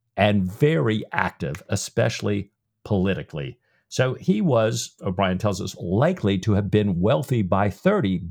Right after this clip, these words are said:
but both he and Diana's father died in the same battle,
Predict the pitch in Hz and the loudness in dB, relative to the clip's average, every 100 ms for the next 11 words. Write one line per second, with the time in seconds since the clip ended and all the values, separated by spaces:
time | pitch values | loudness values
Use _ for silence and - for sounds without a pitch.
0 | - 202 - 69 - _ _ _ _ _ | 4 4 4 -2 -6 _ _ _ _ _
1 | _ _ _ 92 87 131 147 - 185 190 | _ _ _ -6 0 2 0 0 2 2
2 | 185 - 160 185 160 160 - 120 139 147 | -2 0 2 2 0 -2 -2 -2 0 0
3 | 143 123 - 147 156 110 101 95 104 110 | 0 -2 -2 0 2 0 -2 -2 -2 -2
4 | 123 139 - 139 127 113 - 123 131 135 | -2 -2 -2 -2 0 0 -2 -2 0 -2
5 | - 98 - 80 76 113 - | -4 -6 -4 -2 0 -2 -4